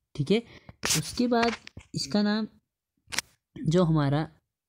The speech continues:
एक जनवरी दो हज़ार सात से क्या हुआ?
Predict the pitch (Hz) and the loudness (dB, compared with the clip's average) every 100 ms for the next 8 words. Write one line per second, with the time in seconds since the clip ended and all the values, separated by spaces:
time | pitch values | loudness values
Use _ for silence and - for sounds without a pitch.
0 | _ _ _ _ _ - - _ _ - | _ _ _ _ _ -14 -14 _ _ 0
1 | 190 202 240 - - - _ _ _ _ | 4 6 4 -2 -18 -20 _ _ _ _
2 | _ _ _ _ _ _ _ _ _ - | _ _ _ _ _ _ _ _ _ -20
3 | _ - - 160 175 185 190 160 160 180 | _ -18 -4 2 4 6 6 4 2 -2
4 | - - - 160 160 165 175 175 - 156 | -6 -16 0 4 6 6 4 4 2 0
5 | 147 170 165 139 127 156 | 0 -2 2 2 4 2